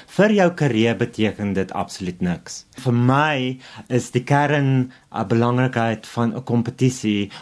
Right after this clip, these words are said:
om hulle voor te stel aan die industrie. Sodat mense kan sien wie ons inkry en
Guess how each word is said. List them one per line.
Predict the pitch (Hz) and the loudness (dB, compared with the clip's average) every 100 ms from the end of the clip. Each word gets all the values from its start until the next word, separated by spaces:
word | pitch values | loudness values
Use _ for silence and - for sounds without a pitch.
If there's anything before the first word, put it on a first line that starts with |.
| - - | -18 -4
om | 127 120 | 0 2
hulle | 113 127 120 117 117 | 2 2 2 0 -2
voor | - - 127 | -2 0 2
te | 123 110 | 2 -4
stel | - 110 98 104 | -2 0 2 0
aan | - 113 | -2 -2
die | 101 | -2
industrie. | 87 104 92 - - - - _ _ - - - | 0 0 -2 -6 -10 -14 -16 _ _ -20 -16 -14
Sodat | - - 139 135 135 131 | -6 2 4 4 2 0
mense | 127 127 143 143 | 2 2 2 0
kan | 156 147 131 | 2 2 2
sien | - - 151 135 107 107 104 - - - _ - | 0 0 2 4 4 4 2 -2 -16 -18 _ -10
wie | 107 110 151 180 | -2 2 4 4
ons | 151 135 131 - - | 4 4 2 -6 -2
inkry | 135 135 131 135 139 139 185 220 220 - - - | 2 4 4 2 2 0 -2 -4 -6 -14 -20 -2
en | 143 | 2